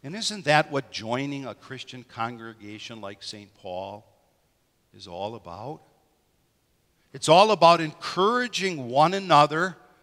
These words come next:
not only to hold on to the true confession about Christ, but to share that confession with others. And you know that confession. The true confession of Christ is that he is the almighty Son of God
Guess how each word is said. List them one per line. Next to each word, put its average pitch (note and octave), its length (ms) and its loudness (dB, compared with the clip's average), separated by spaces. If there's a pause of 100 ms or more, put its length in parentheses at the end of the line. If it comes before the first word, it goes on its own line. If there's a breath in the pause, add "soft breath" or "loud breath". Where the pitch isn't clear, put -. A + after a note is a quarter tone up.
(280)
not F#3 280 8
only G3 220 -2
to - 120 -8
hold E3+ 380 6
on G#3 360 6
to F#3+ 140 -4
the D#3+ 120 -2
true - 280 -6
confession D3 640 -4
about C3 380 0
Christ, C#3+ 420 -2 (280 soft breath)
but F3+ 180 -4
to F3+ 100 2
share A#3+ 440 4
that E3+ 260 2
confession D#3+ 560 -2
with C#3 160 -10
others. D#3 380 2 (240 loud breath)
And F3+ 200 4
you G#3 240 -2
know F#3+ 460 6
that D3+ 300 0
confession. A#2 600 -2 (340 soft breath)
The D3 120 -4
true B3 380 0
confession G3 680 0
of F3 160 -8
Christ F3+ 480 -2 (220 soft breath)
is C#3+ 160 -8
that D#3+ 180 6
he G#3 240 -2
is F#3 160 4
the D3 180 -4
almighty F3+ 600 4
Son F3+ 260 2
of E3 160 -6
God D3 380 6